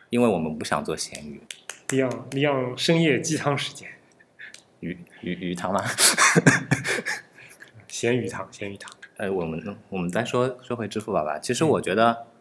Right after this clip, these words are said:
Speaker 1: 我觉得支付宝做社交，
Speaker 2: 嗯。
Speaker 1: 并不错。
Speaker 2: 嗯。
Speaker 1: 跟杰杰一样，我觉得他错就错在他做的那些事情。
Speaker 2: 嗯。
Speaker 1: 他去像素级复刻微信。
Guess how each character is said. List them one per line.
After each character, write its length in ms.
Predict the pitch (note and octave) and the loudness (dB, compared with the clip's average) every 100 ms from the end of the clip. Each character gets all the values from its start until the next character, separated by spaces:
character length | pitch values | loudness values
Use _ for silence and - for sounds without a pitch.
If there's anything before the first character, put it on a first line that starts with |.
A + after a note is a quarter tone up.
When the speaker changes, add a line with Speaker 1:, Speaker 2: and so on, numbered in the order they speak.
| _ _ _ _ _ - | _ _ _ _ _ -2
Speaker 1:
我 100 | G2 | 2
觉 100 | A2 | 4
得 100 | C3+ | 2
支 140 | - | 2
付 140 | D#3 D3+ | 2 6
宝 180 | G2 D2+ | 6 6
做 220 | C#3 G#2+ | 4 4
社 180 | - G#2+ | 4 4
交， 360 | G#2 G#2 - - _ _ _ | 4 4 2 -18 _ _ _
Speaker 2:
嗯。 160 | A#2 G2+ - _ _ | -16 -16 -16 _ _
Speaker 1:
并 200 | - B2+ | 2 2
不 100 | F2 | 0
错。 340 | F2+ - - - _ _ _ _ _ _ - | -4 -4 -6 -16 _ _ _ _ _ _ -18
Speaker 2:
嗯。 180 | G#2+ G2 _ _ _ _ | -18 -18 _ _ _ _
Speaker 1:
跟 220 | - D3 | 0 0
杰 120 | D3 G#2+ | 2 2
杰 200 | A#2+ A2 | 4 6
一 20 | |
样， 160 | G#2+ F2 | 4 4
我 60 | |
觉 60 | E2 | 2
得 80 | A2+ | 2
他 140 | C#3+ | 0
错 260 | - - C3+ | -2 2 4
就 100 | A2 | 4
错 240 | G#2 C#3+ | 4 4
在 360 | G#2+ G2+ D#2+ - - _ | 6 6 4 -4 -20 _
他 180 | - - | -6 -4
做 280 | B2 - B2 | 2 6 6
的 100 | G2 | 6
那 100 | G#2+ | 0
些 160 | G#2+ A#2+ | -2 -2
事 240 | - - | 0 0
情。 200 | - - - _ _ _ _ - | -2 -6 -14 _ _ _ _ -16
Speaker 2:
嗯。 160 | G#2 - _ - | -16 -18 _ -6
Speaker 1:
他 180 | - | -2
去 180 | C3 - | -2 2
像 360 | B2 - D3+ A2 | 2 6 6 6
素 180 | - G#2+ | 2 0
级 160 | F#2 | 0
复 260 | G#2 - A#2 | -2 0 0
刻 220 | - G#2+ | 2 2
微 160 | G#2+ B2 | 4 2
信。 240 | - - | 0 -6